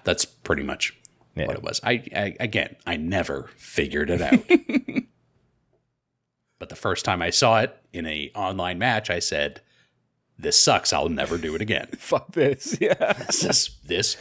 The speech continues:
Speaker 1: blows.
Speaker 2: And then when they're not doing that, they're just hacking.
Speaker 1: Yeah.
Speaker 2: 'Cause the Nintendo's online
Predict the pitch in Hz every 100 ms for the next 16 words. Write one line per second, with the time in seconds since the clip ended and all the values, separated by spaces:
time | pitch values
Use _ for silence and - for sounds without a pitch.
0 | - 127 117 - - - - - - 110
1 | 113 110 110 120 120 104 98 95 95 104
2 | 101 98 - - 117 - 71 78 - _
3 | _ _ _ _ _ _ _ _ _ _
4 | _ - - _ _ _ _ _ _ _
5 | _ - 104 - 101 110 104 104 120 117
6 | 113 107 110 107 110 113 98